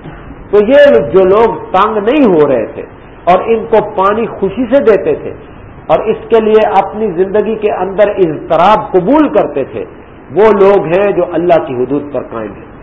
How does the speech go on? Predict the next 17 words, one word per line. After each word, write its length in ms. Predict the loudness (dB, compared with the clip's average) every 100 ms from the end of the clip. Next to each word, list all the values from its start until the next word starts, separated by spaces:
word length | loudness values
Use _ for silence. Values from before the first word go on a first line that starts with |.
| -20 -12 -4
مداہنت 680 | 2 2 2 -2 -2 -2
کرنے 160 | -2 0
والے 320 | 2 2 2
وہ 180 | 2 2
لوگ 260 | 4 2 -2
ہیں 160 | -8 -10 -16 -20 -2
جو 140 | 2 4
یہ 240 | 4 2
چاہتے 480 | 0 0 2 2 4
تھے 180 | 4 0
کہ 300 | -4 -2 2
یہ 240 | 2 2
تنگ 200 | 0 0
ہو 200 | 2 2
کر 140 | 4 0
خود 240 | 0
ہی 40 | 0